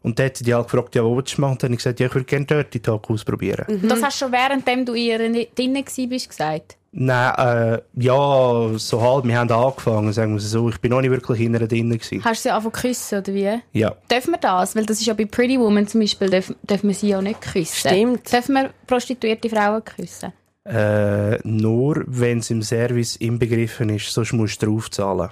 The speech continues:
Speaker 3: Und
Speaker 2: Ah,
Speaker 3: bei ihr
Speaker 2: krass.
Speaker 3: ist es jetzt inbegriffen
Speaker 1: Jawohl.
Speaker 3: gewesen?
Speaker 2: Und ist ein Kuss teurer als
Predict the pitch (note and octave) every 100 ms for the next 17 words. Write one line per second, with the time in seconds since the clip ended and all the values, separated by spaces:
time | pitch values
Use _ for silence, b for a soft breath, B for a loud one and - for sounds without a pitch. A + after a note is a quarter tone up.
0 | - _ A#3 G3+ A#3+ C4 C4+ C#4 C4 -
1 | A3 G#3+ G#3 - G#2 G2 C3 - - B
2 | B3 A3+ A#3+ B3 - B3 B3 - - A#3+
3 | C#4+ D#4 D4 C#4+ D4 - -